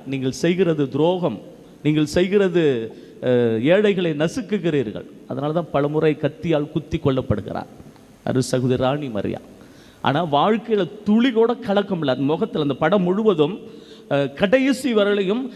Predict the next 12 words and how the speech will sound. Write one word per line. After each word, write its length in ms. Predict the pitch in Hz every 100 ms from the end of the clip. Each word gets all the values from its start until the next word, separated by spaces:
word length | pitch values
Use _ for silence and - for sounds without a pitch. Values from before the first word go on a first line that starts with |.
| - -
கலக்கமே 800 | 190 254 - 254 233 226 262 269
இல்லாத 580 | 220 202 233 240 247 240
முகமாக 600 | 196 226 254 254 233 247
காட்டியிருப்பார்கள். 880 | - 202 - 160 - 131 - - - 180
ஏன்? 360 | 214 185 117 -
கூட 200 | 185 175
ஆண்டவர் 380 | 170 180 165 131
இருக்கிறார், 400 | 117 - 90 - - - - - - -
அவர் 180 | 143 147
சொன்ன 220 | 190 185
வார்த்தைகள் 540 | 175 220 220 226 175
இருக்கிறார். 540 | 151 120 - - -